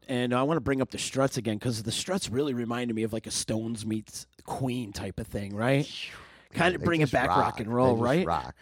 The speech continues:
Speaker 2: When I, they just rock. They're just, that Victoria's Secret video is amazing.
Speaker 1: It
Speaker 2: That is,
Speaker 1: is.
Speaker 2: like, the, one of the best videos I've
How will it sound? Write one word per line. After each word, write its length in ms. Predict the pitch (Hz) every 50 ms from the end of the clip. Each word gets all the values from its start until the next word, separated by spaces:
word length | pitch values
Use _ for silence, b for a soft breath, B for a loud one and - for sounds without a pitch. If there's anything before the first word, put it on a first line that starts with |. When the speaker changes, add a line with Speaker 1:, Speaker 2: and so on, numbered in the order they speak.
| - -
Speaker 2:
When 180 | 62 76 78
I, 200 | 85 90 101 95 95 - b b b b b b b b b b b b b _ _ - 117 _ -
they 100 | - 107
just 160 | 107 95 - -
rock. 260 | 60 57 50 50 - _ - - - 57 64 62 57 62 - - _ _ - -
They're 80 | - 82
just, 300 | 78 76 90 95 90 - _ _
that 180 | - 87 85 82
Victoria's 500 | - 92 82 - - 107 107 101 90 82
Secret 380 | - - 95 90 - 80 69 57 - 53
video 480 | 62 65 71 64 57 67 69 65 67 60 50
is 160 | 62 73 67
amazing. 640 | 71 67 65 67 71 73 76 73 65 58 50 50 58
Speaker 1:
It 80 | 104 113
Speaker 2:
That 100 | 123 123
is, 140 | 127 123 110
Speaker 1:
is. 40 | 90
Speaker 2:
like, 220 | 82 80 82 - -
the, 100 | 73 71
one 160 | 76 78 78
of 60 | 76
the 100 | 71 71
best 260 | 69 76 76 - -
videos 400 | - 80 73 71 73 76 78 71
I've 180 | 76 73 71